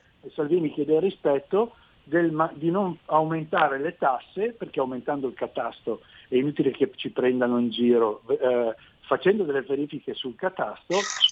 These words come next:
eh, l'imu e tutte le imposte comunali, vuoi dire che non te la raddoppiano, vuoi dire che dicono: "Ma scusa, se tu hai aumentato del cinquanta per cento la tua rendita,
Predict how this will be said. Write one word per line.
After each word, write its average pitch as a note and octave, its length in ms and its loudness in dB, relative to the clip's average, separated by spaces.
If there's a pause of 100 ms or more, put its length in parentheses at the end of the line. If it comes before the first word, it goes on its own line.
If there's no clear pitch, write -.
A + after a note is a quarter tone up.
(400)
eh, C3 720 4
l'imu B2+ 600 0
e A#2+ 180 -6
tutte C#3+ 240 -4
le C3 100 2
imposte C3 420 -4
comunali, C#3 720 -2 (360)
vuoi C3 220 2
dire D3 220 -2
che D3+ 100 -8
non C#3+ 160 -6
te D3+ 100 -6
la C3+ 140 0
raddoppiano, C3+ 640 -4
vuoi C3 160 -4
dire C3+ 220 0
che C#3+ 100 -10
dicono: C3 300 -8
"Ma B2+ 80 -10
scusa, D3 260 -8
se - 160 -18
tu D3 120 0
hai C#3 80 4
aumentato C#3+ 440 -4
del C#3 160 -2
cinquanta C#3 440 -8
per C3+ 200 -4
cento B2+ 520 -2 (640)
la C3 180 2
tua C#3+ 220 0
rendita, D3+ 600 0